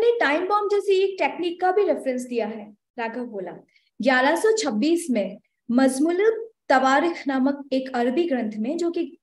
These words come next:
एक हजार ईस्वी के आसपास एक मूल संस्कृत ग्रंथ से अरबी में translate किया गया था, यह घटना लिखी गई है।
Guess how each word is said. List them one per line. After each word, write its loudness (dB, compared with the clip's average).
एक -4
हजार 0
ईस्वी -6
के -2
आसपास -2
एक -4
मूल 6
संस्कृत -2
ग्रंथ -2
से -4
अरबी 2
में 0
translate -4
किया 0
गया -4
था, -12
यह 6
घटना 2
लिखी -2
गई -2
है। -10